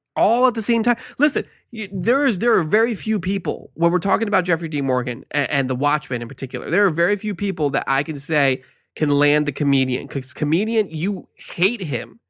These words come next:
at times, and then you love him at other times. You think he, he's, he's got it, he's the only one who's got it figured out.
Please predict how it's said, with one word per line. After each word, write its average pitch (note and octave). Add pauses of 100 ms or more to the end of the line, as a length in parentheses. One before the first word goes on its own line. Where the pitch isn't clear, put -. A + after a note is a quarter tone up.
(100)
at C3+
times, - (380)
and D#3
then D#3
you D#3
love E3
him F3
at D3
other C#3+
times. C3
You B2+
think C3
he, C#3+
he's, C3
he's B2+
got C3+
it, B2+
he's D3+
the C3
only D#3
one D3
who's C3
got C3
it B2+
figured B2+
out. B2+